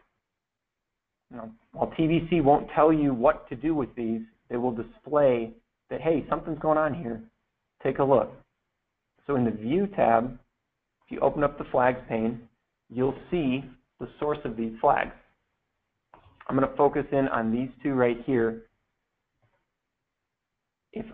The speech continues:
I pick the entry in the flags pane, it is then selected in my views up top. So right here from this Jeffco A Z M K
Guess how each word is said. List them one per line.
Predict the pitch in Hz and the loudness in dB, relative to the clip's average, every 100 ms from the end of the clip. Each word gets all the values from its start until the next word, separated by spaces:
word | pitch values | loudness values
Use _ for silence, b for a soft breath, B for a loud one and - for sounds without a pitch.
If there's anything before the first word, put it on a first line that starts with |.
| - | -4
I | 123 127 123 - | 2 2 0 -4
pick | 170 165 - - _ _ _ _ _ _ _ _ _ | -4 -4 -8 -20 _ _ _ _ _ _ _ _ _
the | 131 139 | -6 -2
entry | 143 - 135 123 | -4 -2 0 0
in | |
the | 123 | 0
flags | - 131 131 - | 2 4 2 -2
pane, | 117 110 110 - _ _ _ _ _ _ _ _ _ _ _ | -10 -8 -8 -12 _ _ _ _ _ _ _ _ _ _ _
it | - - | -8 -6
is | - 123 | -4 -2
then | 127 123 - | 2 0 0
selected | 117 113 131 - 151 143 147 - _ _ _ | -2 2 0 2 0 0 -6 -20 _ _ _
in | 135 139 | -4 2
my | 123 | 2
views | 117 127 117 | 2 0 0
up | 110 - | -2 2
top. | 135 160 - _ _ _ _ _ _ _ _ _ _ _ _ _ | 2 2 -4 _ _ _ _ _ _ _ _ _ _ _ _ _
So | 143 | 4
right | 139 156 156 | 6 4 2
here | 160 151 | 0 0
from | 147 131 117 120 | 0 -2 -4 -8
this | 127 | -10
Jeffco | - 139 - 156 143 | 0 0 2 2 4
A | 143 127 | 2 0
Z | 131 | 0
M | 131 131 | 0 -2
K | 143 139 139 | 0 0 0